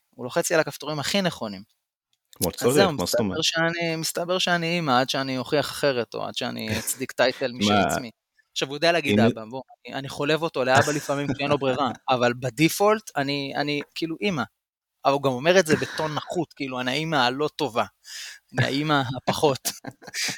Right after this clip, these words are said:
Speaker 1: <laughs> אני כאילו, האמא השנייה.
Speaker 2: אה,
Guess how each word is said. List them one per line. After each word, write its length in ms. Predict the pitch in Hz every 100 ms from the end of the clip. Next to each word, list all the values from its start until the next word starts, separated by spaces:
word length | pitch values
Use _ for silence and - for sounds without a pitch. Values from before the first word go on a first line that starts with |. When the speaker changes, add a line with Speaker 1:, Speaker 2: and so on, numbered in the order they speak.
| -
Speaker 1:
<laughs> 380 | 160 - - -
אני 320 | 190 - 220 -
כאילו, 380 | 160 151 151 151 - -
האמא 300 | - 180 180
השנייה. 460 | 160 - - 196
Speaker 2:
אה, 120 | 143